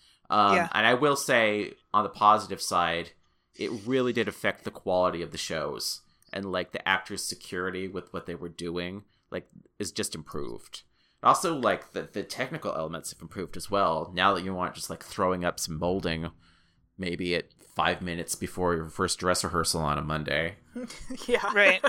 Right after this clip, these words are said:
Speaker 3: <laughs> Actually make it look good.
Speaker 1: Yeah.
Speaker 3: Uh, so what is a typical schedule for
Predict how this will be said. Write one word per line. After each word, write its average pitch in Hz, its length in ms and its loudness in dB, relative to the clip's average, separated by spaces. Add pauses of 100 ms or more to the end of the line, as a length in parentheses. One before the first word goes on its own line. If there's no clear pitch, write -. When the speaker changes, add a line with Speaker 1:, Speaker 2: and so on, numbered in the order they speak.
(140)
Speaker 3:
<laughs> - 1500 -12
Actually 208 300 2
make 190 180 -8
it 170 100 -14
look 180 180 -8
good. 170 200 -6 (260)
Speaker 1:
Yeah. 95 280 -6 (1600)
Speaker 3:
Uh, 240 160 10 (120)
so 294 140 -2
what 269 260 6
is 349 200 2
a 311 80 0
typical 226 1000 -2
schedule 233 840 2
for 196 360 -2